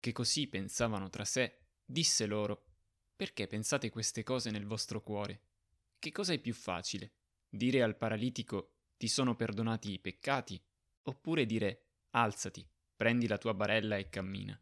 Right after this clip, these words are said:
Gesù, per convincere gli scribi presenti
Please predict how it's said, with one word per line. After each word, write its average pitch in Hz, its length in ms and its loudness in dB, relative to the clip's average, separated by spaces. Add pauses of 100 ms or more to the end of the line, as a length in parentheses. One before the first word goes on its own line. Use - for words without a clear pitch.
(1400)
Gesù, 131 420 0 (480)
per 117 180 2
convincere 117 720 2
gli 101 160 -2
scribi 127 420 2
presenti - 680 -2